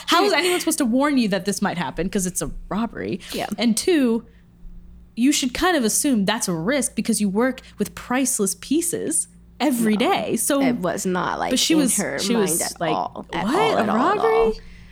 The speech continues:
Speaker 2: So,
Speaker 1: No.
Speaker 2: dude, I'm
Speaker 1: Like,
Speaker 2: screaming.
Speaker 1: she
Speaker 2: And
Speaker 1: was
Speaker 2: again, at this time, they're mentioning how a lot of criminals are interested in this because they think it's a get out of jail free card.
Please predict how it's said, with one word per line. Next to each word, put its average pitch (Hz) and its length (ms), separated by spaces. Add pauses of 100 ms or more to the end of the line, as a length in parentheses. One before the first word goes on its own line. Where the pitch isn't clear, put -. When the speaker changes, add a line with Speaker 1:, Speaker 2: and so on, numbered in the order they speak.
(120)
Speaker 2:
So, - 220
Speaker 1:
No. 196 840 (140)
Speaker 2:
dude, 196 180
I'm 160 80
Speaker 1:
Like, 208 80
Speaker 2:
screaming. 196 300
Speaker 1:
she 190 120
Speaker 2:
And 233 140
Speaker 1:
was 254 100
Speaker 2:
again, 285 200
at 208 120
this 233 180
time, 233 580 (240)
they're 214 160
mentioning 226 540
how 190 500
a 190 80
lot 196 340
of 220 260 (120)
criminals 214 760
are 180 160
interested 254 480
in 175 140
this 170 180
because 196 300
they 190 80
think 202 260
it's 208 140
a 185 40
get 180 220
out 170 100
of 165 120
jail - 160
free 320 240
card. 196 360